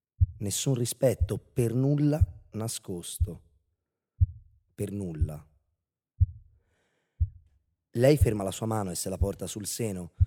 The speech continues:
Lui inizia a togliersi i pantaloni, frenetico. L'altro, una statua, li guarda. Le gambe tremano. Li ha seguiti fino a lì.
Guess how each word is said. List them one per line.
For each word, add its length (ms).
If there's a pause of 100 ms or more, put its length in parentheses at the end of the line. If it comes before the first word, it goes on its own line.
(360)
Lui 180
inizia 280
a 20
togliersi 380
i 40
pantaloni, 500
frenetico. 800 (240)
L'altro, 760 (340)
una 220
statua, 580 (1400)
li 140
guarda. 600 (2000)
Le 140
gambe 280
tremano. 560 (1500)
Li 140
ha 60
seguiti 520
fino 260
a 20
lì. 400